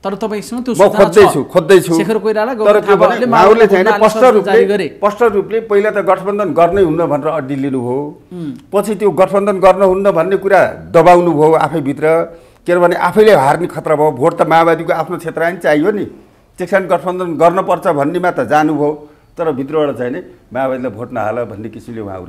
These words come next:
Speaker 2: खेल्नुभयो।
Speaker 1: विशेष गरी काङ्ग्रेसको एउटा खेमा,
Speaker 2: काङ्ग्रेसको एउटा खेमा,
Speaker 1: शेखर कोइराला खेमा
Speaker 2: संस्थापन
Speaker 1: भनौँ, जहाँ
Speaker 2: पक्षले,
Speaker 1: हाल्यो।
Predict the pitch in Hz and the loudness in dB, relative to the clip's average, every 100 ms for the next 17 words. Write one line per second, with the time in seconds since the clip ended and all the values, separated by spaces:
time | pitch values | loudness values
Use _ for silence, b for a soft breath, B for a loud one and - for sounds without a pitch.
0 | - 147 135 143 131 147 151 160 202 233 | -14 -12 -10 -10 -10 -8 -8 -8 -10 -8
1 | 208 196 196 254 220 196 190 160 160 139 | -10 -8 -8 -4 -4 -2 -2 -2 -2 -4
2 | 175 143 135 135 131 143 156 196 190 190 | -4 -4 -6 -4 0 2 2 -2 -4 -4
3 | 196 190 180 185 202 208 214 226 214 202 | -4 0 0 4 4 4 4 4 2 0
4 | 214 151 - - _ _ _ 139 165 202 | 0 -2 -8 -20 _ _ _ -6 2 4
5 | 233 247 - | 4 2 -8